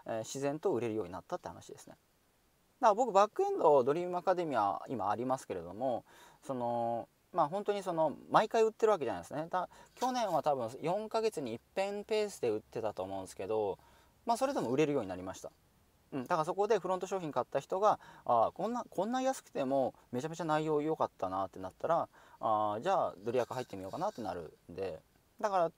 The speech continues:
安い商品をとにかく売ってきた。うん、だからそれは、まあ、講義の中にもいっぱい入ってるんで、まあ、フォローアップ勉強会とかでも結構そういうの結構話してますし、まあ、他の講義とかいろいろ見ていただくと、まあ、えー、どういうふうにやるのかっていう、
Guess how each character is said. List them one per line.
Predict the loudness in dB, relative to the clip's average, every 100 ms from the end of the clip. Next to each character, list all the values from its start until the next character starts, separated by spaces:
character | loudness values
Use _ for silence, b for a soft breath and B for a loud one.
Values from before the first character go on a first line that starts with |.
| _ _ -2
安 | 0 2
い | 0
商 | 2 -2
品 | -2 -8 -6
を | -6 -6 -12 b b -8
と | -6
に | -4
か | -6
く | -6
売 | -12
っ |
て | -12 -14
き |
た。 | -14 -18 _ _ _ _ _ -16
う |
ん、 | -14 -10
だ | 0
か |
ら | 2
そ | 2
れ | 0
は、 | 2
ま | 2 0
あ、 |
講 | 0 -2
義 | -2
の | -4
中 | -4 -6
に | -8
も | -10
い | -12
っ | -2
ぱ | -2
い |
入 | -2
っ | -8
て | -8
る | -8
ん | -6
で、 | -6 -6 -10 b b b b b -4
ま | 0
あ、 |
フ | 4
ォ |
ロ | 6
ー | 4
ア |
ッ |
プ | 2
勉 | -4 -4
強 | -2 -2
会 | 0 -2
と | -2
か | -6
で |
も | -8 -10
結 | -10
構 | -10
そ | -8 -6
う |
い |
う | -8
の | -14 _
結 | -14 -10
構 |
話 | -8 -8
し | -10
て |
ま | -16 -16
す |
し、 | -16 -16 -16 _ b b b
ま | -4
あ、 |
他 | 0 0
の | 0
講 | -2
義 | -2
と | -4
か | -4
い | -4
ろ |
い | -4
ろ |
見 | -6 -8
て |
い | -6
た | -6
だ | -6
く | -6
と、 | -4 -4
ま | -2 -4 B B B -12
あ、 |
え | -8 -6
ー、 |
ど | -4
う | -4
い |
う |
ふ |
う | -4
に |
や | -6
る | -6
の | -8
か | -8
っ | -8
て | -8 -10
い |
う、 | -8